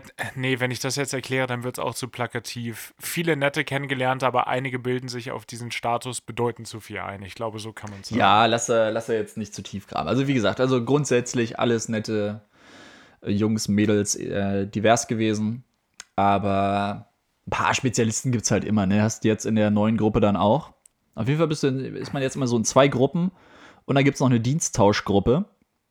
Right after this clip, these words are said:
Speaker 1: Ah, okay.
Speaker 2: Und da-, das hab ich mir so ein bisschen zum Hobby gemacht. Irgendwann, immer wenn ich aus dem Standby angerufen werde für irgendeinen Flug, dann guck ich in diese Gruppe, ob im letzten Monat oder innerhalb der letzten Wochen irgendjemand diesen Dienst reingestellt hat und versucht hat, den wegzutauschen.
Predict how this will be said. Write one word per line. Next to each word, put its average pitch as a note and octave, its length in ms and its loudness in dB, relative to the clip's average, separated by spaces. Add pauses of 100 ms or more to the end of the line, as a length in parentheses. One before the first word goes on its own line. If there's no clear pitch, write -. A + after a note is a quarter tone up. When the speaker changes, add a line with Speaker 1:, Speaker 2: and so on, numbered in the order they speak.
(100)
Speaker 1:
Ah, C3 240 8 (100)
okay. B2+ 240 2
Speaker 2:
Und B2+ 300 6 (200)
da-, C#3+ 140 2
das - 200 2
hab E3 100 4
ich F#3 80 0
mir A3 100 8
so C#3 100 6
ein A2 80 4
bisschen A2 180 2
zum G#2+ 180 0
Hobby G#2+ 200 4
gemacht. G2+ 360 2
Irgendwann, D3 300 4
immer E3 180 6
wenn D#3+ 100 4
ich E3 120 2
aus D3+ 100 6
dem D3 80 -2
Standby C#3 380 4
angerufen B2 440 4
werde A2+ 160 6
für A#2+ 120 2
irgendeinen A2 240 0
Flug, B2+ 320 2 (360)
dann C3 160 2
guck F#3 200 4
ich F#3 120 0
in D#3+ 100 4
diese C#3 200 6
Gruppe, D#3 480 4
ob B2 120 4
im C3+ 140 4
letzten D3 300 2
Monat C#3+ 440 6
oder B2 180 6
innerhalb B2+ 400 4
der A#2 100 4
letzten B2 340 2
Wochen C3 300 2
irgendjemand D3+ 420 2
diesen D3+ 260 2
Dienst E3 640 0 (300)
reingestellt B2 720 4
hat - 320 2 (680)
und B2 120 2
versucht C3 280 2
hat, A#2 100 0
den A2+ 120 2
wegzutauschen. G2+ 760 0